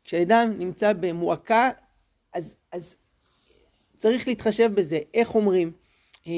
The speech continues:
מה אומרים, ה-, הצורה חשובה לא פחות מאשר ה-, מאשר התוכן.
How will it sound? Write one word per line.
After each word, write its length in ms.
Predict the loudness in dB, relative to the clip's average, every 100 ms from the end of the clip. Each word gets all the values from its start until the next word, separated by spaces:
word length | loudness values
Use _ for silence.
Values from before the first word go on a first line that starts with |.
| -6
מה 260 | -4 2 4
אומרים, 480 | 4 2 0 -2 -4 _ _ -12
ה-, 240 | -12 -8
הצורה 520 | -10 -6 0 2 2
חשובה 480 | 0 -8 -6 -2 0
לא 120 | 0 -2
פחות 380 | -8 -6 -6 -4
מאשר 440 | -6 -4 -2 0
ה-, 220 | 0 0 -4 _ _ _ _ _ _ _ _ _ _ _ _
מאשר 320 | -4 0 2 2
התוכן. 960 | 0 -4 -12 _ _ 2 2 0 -8